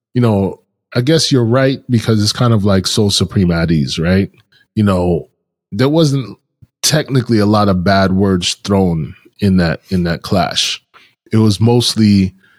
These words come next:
you know, like, in the first hours, everybody <laughs> trying to play as many dubs as possible. And it was kind of like, y-, like you said, a highly technical dance to where you, you're trying to put whole, and, and as we saw,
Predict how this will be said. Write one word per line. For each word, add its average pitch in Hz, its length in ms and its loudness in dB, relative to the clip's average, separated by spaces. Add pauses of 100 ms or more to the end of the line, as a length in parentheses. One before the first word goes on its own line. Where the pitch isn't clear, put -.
(200)
you 107 120 0
know, 90 460 0
like, 87 440 -4 (240)
in 110 80 0
the 92 80 0
first 113 400 -2 (100)
hours, 98 500 0
everybody 95 500 2
<laughs> - 20 -2
trying - 320 -2
to 87 140 -6
play 101 460 0 (600)
as 95 200 0
many 110 300 2
dubs 98 360 -2
as 92 140 0
possible. 92 880 0 (540)
And 95 220 2
it 98 80 4
was 101 180 2
kind 107 220 0
of 98 100 2
like, 92 240 0 (100)
y-, 92 160 0
like 98 220 0
you 98 80 2
said, 98 220 -2
a 87 120 -2
highly 107 380 2
technical 95 680 -2
dance 90 640 -2 (420)
to 104 100 -2
where 92 480 0 (400)
you, 98 100 0 (160)
you're 104 140 0
trying 113 240 -2
to 110 80 2
put 104 240 -2
whole, 117 220 0
and, 113 280 0
and 110 180 0
as 110 280 0
we 120 120 4
saw, 110 600 2